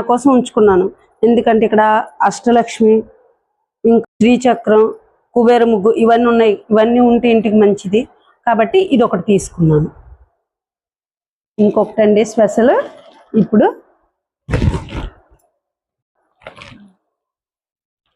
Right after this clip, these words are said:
నెక్స్ట్ ఏమో కంచిలోనేనండి, వరలక్ష్మి వ్రతం వస్తుంది కదండి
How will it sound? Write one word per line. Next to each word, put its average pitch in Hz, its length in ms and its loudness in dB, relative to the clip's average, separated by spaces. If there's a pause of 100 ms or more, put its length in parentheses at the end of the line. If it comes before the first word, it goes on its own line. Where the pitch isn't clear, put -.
(340)
నెక్స్ట్ 220 340 -2
ఏమో 208 180 2 (100)
కంచిలోనేనండి, 240 880 2 (3000)
వరలక్ష్మి 262 520 2
వ్రతం 220 320 2
వస్తుంది 220 380 0
కదండి 202 460 2